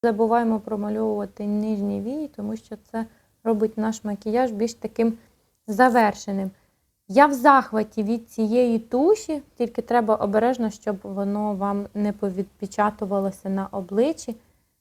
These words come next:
Якщо ви її купите, ви сто відсотків будете використовувати її на кожен день, особливо за сто чотирнадцять гривень. За тисячу гривень в Евелін зараз можна зібрати собі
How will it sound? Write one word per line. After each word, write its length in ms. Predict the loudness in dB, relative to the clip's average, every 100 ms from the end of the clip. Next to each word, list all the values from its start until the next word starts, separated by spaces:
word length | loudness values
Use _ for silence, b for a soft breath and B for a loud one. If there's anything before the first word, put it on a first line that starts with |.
| _ _ _ -4
Якщо 360 | -4 0 2 2
ви 160 | 2
її 160 | 2 0
купите, 460 | 0 -2 -2 -2
ви 420 | -2 -2 -2 0 -2
сто 240 | 2 2
відсотків 500 | 2 0 -2 -2 -8
будете 380 | -2 -2 -2 -4
використовувати 920 | -4 -4 -6 -4 0 2 2 -2 -4
її 360 | -2 -2 0 0
на 160 | 0 -2
кожен 380 | -4 -4 -2 0
день, 280 | 2 2 -2
особливо 640 | -8 -6 0 2 2 0
за 180 | 0 -2
сто 200 | -2 -8
чотирнадцять 720 | -6 -6 -4 -4 -6 -4 -4
гривень. 380 | 0 2 2 0 B -6
За 120 | -2
тисячу 440 | 0 0 -2 0 0
гривень 480 | 4 4 4 2
в 100 | -2 0
Евелін 480 | 2 4 2 2 0
зараз 340 | 0 0 0
можна 380 | 0 0 0 -2
зібрати 500 | -4 0 0 0 -4
собі 340 | -4 0 0